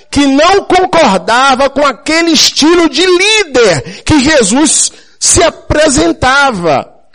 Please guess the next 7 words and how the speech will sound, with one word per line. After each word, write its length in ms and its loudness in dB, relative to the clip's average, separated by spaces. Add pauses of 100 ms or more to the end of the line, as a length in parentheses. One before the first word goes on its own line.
(140)
Um 180 2
líder 720 0
reconciliador. 1500 0 (580)
Um 220 2
líder 840 0
que 160 0
atraía 1040 0